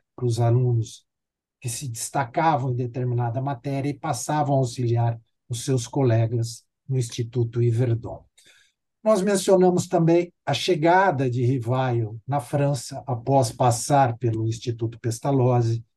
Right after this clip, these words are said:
A gente falou, comentou que tinha um pequeno, uma pequena lacuna ainda que precisa ser preenchida.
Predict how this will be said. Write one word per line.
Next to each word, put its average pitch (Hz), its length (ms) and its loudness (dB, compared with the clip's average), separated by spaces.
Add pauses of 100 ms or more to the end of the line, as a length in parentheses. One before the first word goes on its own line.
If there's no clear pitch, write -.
(880)
A - 40 -8
gente 143 320 -2
falou, 139 580 0
comentou 139 540 -2
que 127 120 -6
tinha 143 180 -6
um 123 60 -2
pequeno, 135 760 -2 (640)
uma 123 420 -8
pequena 147 360 -2
lacuna 151 580 0
ainda 131 220 -2
que 120 100 -4
precisa 117 480 -6
ser 117 220 -8
preenchida. 131 840 -6